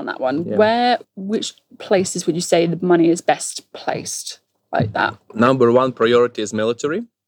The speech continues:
Speaker 1: Mm-hmm.
Speaker 2: Because, um, if Ukraine will lose military in this war, and war is always military, first of all, uh, the question is, uh, which country become a victim of Russian Federation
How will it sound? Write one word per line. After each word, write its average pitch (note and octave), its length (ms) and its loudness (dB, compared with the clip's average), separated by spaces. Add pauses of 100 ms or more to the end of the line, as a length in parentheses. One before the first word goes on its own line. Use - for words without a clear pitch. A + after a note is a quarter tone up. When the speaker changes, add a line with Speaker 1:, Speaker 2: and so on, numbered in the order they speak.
(140)
Speaker 1:
Mm-hmm. F#3+ 300 -4 (340)
Speaker 2:
Because, A2+ 340 2 (340)
um, G#2 240 0 (600)
if C3+ 60 0 (200)
Ukraine C3 380 0 (280)
will A#2 160 0 (140)
lose B2+ 300 0 (380)
military D#3+ 440 2 (260)
in B2+ 140 6
this G#2+ 120 -2 (120)
war, B2 140 6 (140)
and G#2+ 80 0 (180)
war C3 140 4 (120)
is - 140 -8
always A#2 220 -2 (140)
military, A2+ 320 -2 (100)
first A#2 200 -8
of - 40 -8 (100)
all, D#3+ 180 4
uh, G#2+ 380 0 (100)
the A2 140 -4
question B2 280 2 (120)
is, - 80 -4 (100)
uh, G#2 380 -2
which A2+ 140 2 (140)
country A2+ 300 2 (360)
become G#2 280 0 (180)
a - 20 0 (100)
victim G#2+ 300 0
of - 160 -2
Russian G#2+ 180 -2
Federation G2+ 500 -2